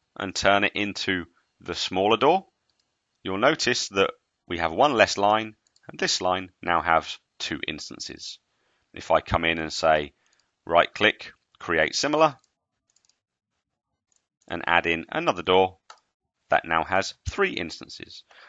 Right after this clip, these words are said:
So everything in the model is, is live. Once you've got these sectional information, these schedule information, so on and so forth set up, even as a, a dumb empty entry in your template,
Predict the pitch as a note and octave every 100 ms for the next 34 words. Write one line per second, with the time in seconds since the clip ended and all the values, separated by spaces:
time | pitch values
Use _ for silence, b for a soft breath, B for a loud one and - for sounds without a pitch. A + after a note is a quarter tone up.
0 | b - G#2+ C#3+ E3+ - B2+ B2 C3 A#2
1 | A2 A#2 G2+ E2+ E2+ E2 - - - -
2 | F2+ F#2 G#2 F2+ C#2+ C2 - _ _ -
3 | B2+ D#3 F3+ - C#3+ - G#2+ G#2 F#2 -
4 | b b b b b - - - - -
5 | G#2 G2 F#2 F#2 F#2 - F#2 F#2 F#2 -
6 | F#2+ F#2+ F2+ E2 D#2+ D2+ D2 - - -
7 | - - - F#2+ F#2+ G2 F#2 F#2 F2 F#2
8 | F#2 F2+ - F#2 F2+ E2+ C3+ A#2+ G2 -
9 | F2+ - F2 - - F2+ - A#2 - -
10 | b b - C#3 C3+ A2 F2+ F2 _ -
11 | F#2+ E2+ D#2+ - E2 _ F#2+ F2 G#2+ G2+
12 | F#2 - G2 G2+ - F2 G#2 - - E2
13 | D2+ D#2 - C3 C3+ D#2 D2+